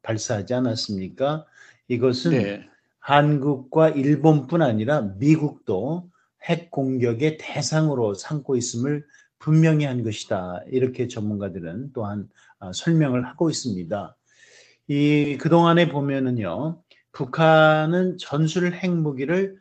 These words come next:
Speaker 1: 전방부대에 실전 배치할 것이다. 이렇게 계획을 밝힌 바가 있지만 이번에, 아, 전술 핵무기 운용 부대에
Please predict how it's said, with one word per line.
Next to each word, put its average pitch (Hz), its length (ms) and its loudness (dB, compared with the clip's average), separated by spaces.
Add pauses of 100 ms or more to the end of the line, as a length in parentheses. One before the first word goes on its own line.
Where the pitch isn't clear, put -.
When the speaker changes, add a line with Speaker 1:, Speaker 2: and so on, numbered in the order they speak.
(180)
Speaker 1:
전방부대에 160 880 2
실전 220 500 -4
배치할 151 420 -2
것이다. 113 400 -4
이렇게 127 540 -4 (320)
계획을 156 580 0
밝힌 123 420 -8
바가 110 220 -4
있지만 113 580 -8 (560)
이번에, 160 800 2
아, 117 640 -6
전술 151 420 -4
핵무기 156 540 -2
운용 165 480 2
부대에 135 540 -2